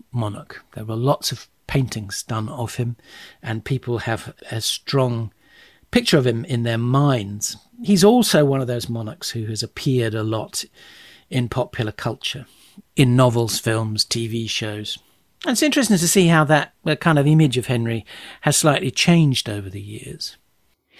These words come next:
He used to be depicted in films like the, the Private Life of Henry the eighth with Charles Laughton from nineteen thirty-three as being this sort of force of nature, lusty and greedy and crapulous,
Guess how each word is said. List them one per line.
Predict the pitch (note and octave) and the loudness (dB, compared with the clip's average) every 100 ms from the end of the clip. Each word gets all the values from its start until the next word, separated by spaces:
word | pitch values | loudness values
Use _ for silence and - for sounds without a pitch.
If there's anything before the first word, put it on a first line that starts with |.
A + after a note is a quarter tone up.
| - - - | -20 -20 -16
He | - B3 | 2 6
used | C4 C#4 - | 8 6 4
to | |
be | G#3 F#3 | 4 4
depicted | C#3 - - - C#3+ | 4 2 2 2 2
in | C#3 C3 | 2 0
films | - C#3+ B2 A2 - | 2 2 0 -4 -4
like | B2+ - | -4 -6
the, | C3 A2+ - - _ | -6 -6 -8 -20 _
the | D#3+ | -6
Private | - D#3 D#3 D3+ | 2 4 4 2
Life | D3 D#3 C3 | 2 2 2
of | C3 | -4
Henry | - C#3 B2+ | -2 -2 -2
the | B2 | -2
eighth | B2 - - | -4 -4 -10
with | B2 - | -10 -4
Charles | D#3 C3+ B2 | 0 0 0
Laughton | C3+ C3+ C3+ - G#2 | -2 -2 -2 -4 -12
from | - A#2 G#2 - - - | -10 -10 -10 -14 -18 -6
nineteen | C3+ B2+ C3 A#2+ | -2 -2 -4 -6
thirty-three | - B2 A2+ A#2+ - - B2+ A2+ - - | -6 -6 -6 -10 -12 -6 -6 -6 -10 -8
as | C3+ - | -6 2
being | E3+ D3+ | 4 4
this | C#3+ | 2
sort | - D3 | -2 -4
of | |
force | - - F3 C#3 | -6 -6 -4 -4
of | C#3+ G#2+ | -4 -2
nature, | C#3 C3 - A#2 | -4 -2 -4 -6
lusty | A2+ B2 - - B2+ A2 - - | -6 -4 -4 -4 -6 -8 -12 -12
and | C3+ B2 | -8 -6
greedy | - A2+ D3 C3+ C3 A2 - | -6 -4 -2 -2 -2 -4 -8
and | G#2 - | -10 -10
crapulous, | - - - - A2+ G2+ - - | -6 -4 -4 -6 -8 -8 -6 -8